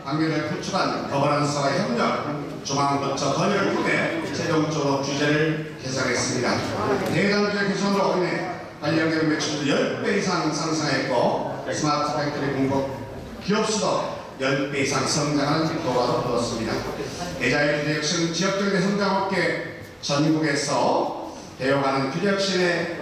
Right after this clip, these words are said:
롤 모델이 되었습니다. 규제 혁신 능력은 거버넌스였습니다.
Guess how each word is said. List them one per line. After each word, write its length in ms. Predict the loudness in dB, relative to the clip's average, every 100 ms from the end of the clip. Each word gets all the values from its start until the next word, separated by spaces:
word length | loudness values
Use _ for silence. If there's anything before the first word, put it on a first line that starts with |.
| -4
롤 520 | 0 2 2 2 -2 -4
모델이 380 | -2 0 2 2
되었습니다. 520 | 0 -2 -2 -4 -4 -4 -8 -10 -10 -12 -12 -6
규제 200 | 0 2
혁신 300 | 2 2 2
능력은 760 | 2 4 4 2 0 -2 -6 -10 -14 -6
거버넌스였습니다. 920 | 0 2 2 2 0 -4 -6 -6 -6